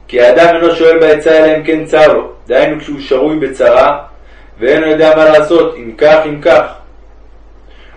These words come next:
ופעם הוא במקום דחוק יותר, אשר אין יכול לנטות ימין ושמאל. וכשהוא שואל בעצה לצדיק, אז הצדיק ייתן לו עצה. אז אישה לבני הצדיקים, כי שם נמתקה העצה.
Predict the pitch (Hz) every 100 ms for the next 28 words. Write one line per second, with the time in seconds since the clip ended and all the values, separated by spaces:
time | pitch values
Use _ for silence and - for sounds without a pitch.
0 | - 113 - 160 165 151 147 135 131 170
1 | 165 147 147 170 160 143 135 170 160 147
2 | 139 139 156 160 147 160 156 143 160 160
3 | 147 156 147 - 156 147 - - - -
4 | - - - - - - - - - -
5 | - - 113 - 127 160 160 160 170 165
6 | 147 135 160 156 143 - 135 165 175 165
7 | 143 135 135 139 170 151 147 160 160 147
8 | 160 160 - - - - - - - -
9 | - - - - - 113 - 165 151 143
10 | 165 165 160 147 151 170 170 165 151 -
11 | 170 160 156 143 - 135 170 170 131 -
12 | -